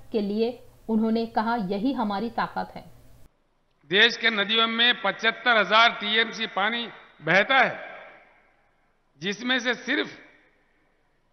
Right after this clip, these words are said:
Speaker 2: उन्नीस हजार टीएमसी उठाया गया, बाकी पचास हजार टीएमसी हर साल हमारे आंखों के सामने,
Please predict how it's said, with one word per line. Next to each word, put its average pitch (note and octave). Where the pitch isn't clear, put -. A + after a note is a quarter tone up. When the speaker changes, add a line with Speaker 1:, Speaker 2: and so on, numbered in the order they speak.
Speaker 2:
उन्नीस B3
हजार G#3
टीएमसी G3
उठाया F3
गया, E3
बाकी F#3
पचास A3+
हजार A3+
टीएमसी A#3
हर A3+
साल A3
हमारे G3
आंखों F#3
के G3
सामने, F#3